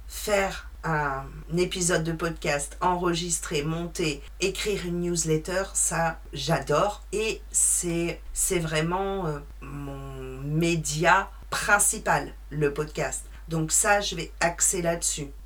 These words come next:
Les réseaux sociaux, c'est bien sympa. Il y aura toujours des posts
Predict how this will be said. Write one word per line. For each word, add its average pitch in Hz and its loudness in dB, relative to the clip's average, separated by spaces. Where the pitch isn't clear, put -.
Les 170 2
réseaux 170 2
sociaux, 160 -2
c'est 131 -4
bien 165 -4
sympa. 151 2
Il 180 0
y - 6
aura 170 6
toujours 180 0
des 160 4
posts 170 4